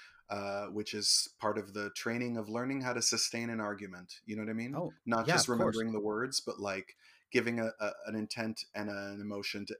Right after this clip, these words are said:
Speaker 1: everything. And there's something that she is particularly good at.
Speaker 2: Oh, wow.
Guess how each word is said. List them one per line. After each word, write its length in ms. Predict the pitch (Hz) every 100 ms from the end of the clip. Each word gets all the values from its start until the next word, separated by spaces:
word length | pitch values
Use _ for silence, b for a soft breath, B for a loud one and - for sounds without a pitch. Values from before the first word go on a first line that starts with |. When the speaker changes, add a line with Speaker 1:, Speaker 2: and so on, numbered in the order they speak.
| -
Speaker 1:
everything. 480 | 95 98 101 101 101
And 220 | 110 110
there's 160 | 95 -
something 380 | - - 147 139
that 80 |
she 180 | - -
is 80 | 107
particularly 760 | - - - 101 104 98 95 92
good 160 | 90 78
at. 160 | 76 - _ _ _ 113
Speaker 2:
Oh, 60 | 113
wow. 300 | 92 92